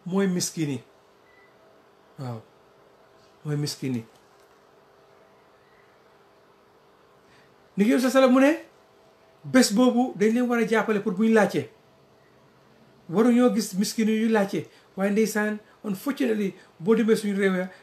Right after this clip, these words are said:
bési Korité dafa mel ni ñëppay miskin lañ, ñëppay,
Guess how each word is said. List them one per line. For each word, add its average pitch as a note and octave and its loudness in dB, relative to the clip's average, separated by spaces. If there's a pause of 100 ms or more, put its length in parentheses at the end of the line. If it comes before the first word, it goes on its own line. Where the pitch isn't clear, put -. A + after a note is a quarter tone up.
(160)
bési G#3+ -4
Korité G3+ 0 (220)
dafa G#3 -8
mel G#3 0
ni G3 -2
ñëppay G#3+ -2
miskin F#3 -6
lañ, D3+ -4
ñëppay, B3+ 2